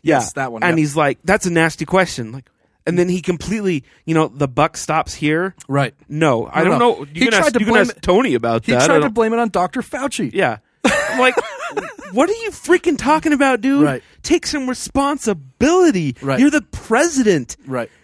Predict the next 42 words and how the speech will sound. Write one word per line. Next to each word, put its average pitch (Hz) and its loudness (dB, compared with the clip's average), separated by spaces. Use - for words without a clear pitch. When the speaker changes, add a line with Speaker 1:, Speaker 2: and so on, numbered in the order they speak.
Speaker 1:
Like, 240 0
even, 262 0
even 254 0
a 214 0
freaking 240 -6
high 220 -4
school 220 -8
football 160 -2
coach, - -6
head 185 2
coach 214 2
Speaker 2:
<laughs> - -4
Right. 185 0
Speaker 1:
knows 185 4
that 180 4
if 180 2
they 233 6
lose 226 4
the 165 4
game, 170 0
it's - 0
on 185 2
him. 147 -2
Speaker 2:
Even 226 -2
if, 156 -4
you 160 -4
know 175 -2
what? 160 -2
I've 196 -2
seen 185 -6
high 165 -4
school 151 -6
football 139 -8
coaches 101 -12
who 123 -4
the - -10
team 180 -6
gets 143 -6
caught 131 -6
Speaker 1:
Right. 123 -2
Speaker 2:
smoking 147 -4
pot. 120 -8